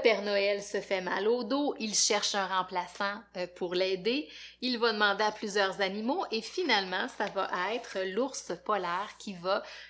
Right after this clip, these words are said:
le remplacer. Mais l'ours polaire ne sait pas lire, alors il va donner <laughs> des cadeaux. Finalement, il va faire des erreurs lors de la distribution de cadeaux, mais finalement, tout le monde va être content, euh, de son cadeau.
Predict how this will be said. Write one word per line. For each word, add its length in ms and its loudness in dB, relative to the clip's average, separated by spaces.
le 180 2
remplacer. 640 -6
Mais 100 -4
l'ours 240 -4
polaire 380 -4
ne 100 -4
sait 260 -6
pas 200 0
lire, 360 -2
alors 260 0
il 100 -6
va 160 0
donner 400 0
<laughs> 220 -10
des 160 0
cadeaux. 500 2
Finalement, 240 -2
il 60 -2
va 80 2
faire 200 2
des 220 4
erreurs 400 12
lors 160 8
de 80 4
la 160 8
distribution 480 -6
de 40 -10
cadeaux, 360 -2
mais 100 -2
finalement, 840 -6
tout 160 -8
le 80 -2
monde 460 -2
va 200 0
être 320 -8
content, 640 -6
euh, 400 2
de 160 -2
son 240 -2
cadeau. 440 0